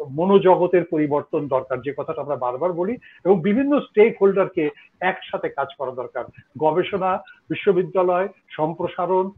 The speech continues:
খামারি এবং এ ধরনের marketing company, তারা প্রত্যেকে যদি একই সাথে নলেজগুলোকে কাজে লাগাতে পারেন, তাহলে নিশ্চয়ই আমরা এই জায়গাটাতে আরো বেশি এগিয়ে যেতে পারবো। আর এটা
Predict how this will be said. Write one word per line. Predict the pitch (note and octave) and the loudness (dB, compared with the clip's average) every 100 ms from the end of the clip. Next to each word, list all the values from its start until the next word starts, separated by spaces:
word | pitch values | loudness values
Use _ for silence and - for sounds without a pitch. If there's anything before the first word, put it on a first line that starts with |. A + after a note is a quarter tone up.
| _ | _
খামারি | - D#3+ F3+ F#3 F#3+ G#3+ - _ | -8 -2 0 0 0 -2 -6 _
এবং | G#3 B3+ A#3 - | 4 4 2 0
এ | G3 | 2
ধরনের | F3+ E3+ F3+ F3 | 4 2 2 0
marketing | F3 D3+ D#3 - F3+ F3+ E3+ | 0 -2 0 0 -2 -2 -2
company, | F3+ D#3 F3+ F3+ F#3+ | -4 -2 0 0 -2
তারা | A#3 - - E3+ | -6 -16 -8 -4
প্রত্যেকে | F#3+ A#3+ A#3 F#3 C4 C4 | -2 -2 -2 -4 -6 -4
যদি | A3 G#3 A#3 | -6 -6 -4
একই | D#3+ D#3 - | -6 -6 -6
সাথে | - F#3+ G#3+ | -8 -6 -4
নলেজগুলোকে | F#3+ D3+ F#3+ G#3 F3 G3+ F#3 F3 | -2 0 0 0 -2 -4 -2 -4
কাজে | - D3 D3 | -4 -4 -4
লাগাতে | C#3 C3+ D3 - | -6 -6 -8 -6
পারেন, | D3 A#3+ | -6 -8
তাহলে | - _ - G3 | -12 _ -2 0
নিশ্চয়ই | G3 - - A#3 - - - | 0 -4 0 0 0 -8 -4
আমরা | D#3+ E3 F3+ | 0 0 2
এই | F3 D#3+ | 0 0
জায়গাটাতে | E3 C#3+ D#3 D#3+ E3+ | 0 -2 -2 -2 0
আরো | D3 D3+ | 0 0
বেশি | D3 B2+ F3+ | -2 -6 -8
এগিয়ে | C3 C3+ | -8 -8
যেতে | B2 A#2+ | -4 -4
পারবো। | - B2 A#2 A2 - - | -2 -4 -8 -14 -18 -2
আর | - D#3+ | 2 2
এটা | D#3+ G3+ | 0 -2